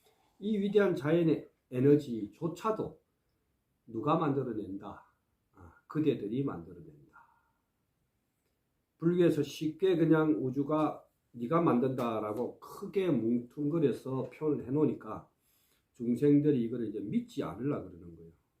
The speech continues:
근데 세세생생 아주 면밀하게 공부를 하다 보면 이 우주는 결국은 내가 다 만들고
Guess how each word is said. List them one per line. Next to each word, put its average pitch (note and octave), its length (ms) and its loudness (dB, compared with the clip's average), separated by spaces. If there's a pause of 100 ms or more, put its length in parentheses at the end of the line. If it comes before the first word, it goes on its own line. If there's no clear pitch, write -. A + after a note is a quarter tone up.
근데 A2+ 460 -6
세세생생 C#3+ 1200 -4 (840)
아주 C3+ 220 -8
면밀하게 D3+ 800 0
공부를 A2+ 460 -6
하다 G#2+ 240 -18
보면 A#2 420 -14 (140)
이 D#3+ 140 -2
우주는 F3 920 -2 (160)
결국은 A2+ 440 -8
내가 A2 400 -10
다 F#2+ 160 -18
만들고 F#2+ 840 -12